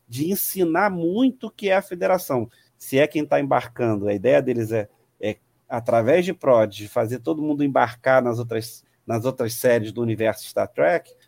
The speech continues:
pode ter certeza que o que não vai faltar é abuso de explicar o que, que são os conceitos da federação, do que, que é, do que, que vai fazer, enfim.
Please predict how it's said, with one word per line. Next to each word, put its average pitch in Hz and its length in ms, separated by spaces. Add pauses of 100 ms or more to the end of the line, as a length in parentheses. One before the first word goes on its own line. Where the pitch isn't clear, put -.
(140)
pode 175 220
ter 190 120
certeza 170 460
que 196 260
o 170 140
que - 120
não 180 120
vai 175 160
faltar 165 420
é 180 80
abuso 180 460
de 175 80
explicar 156 500
o 160 60
que, 170 160
que - 120
são 156 160
os 160 140
conceitos 151 640 (220)
da 143 180
federação, 143 840
do 113 100
que, 120 160
que 113 280
é, 120 360
do 95 160
que, - 120
que - 180
vai 113 160
fazer, 107 540
enfim. 98 320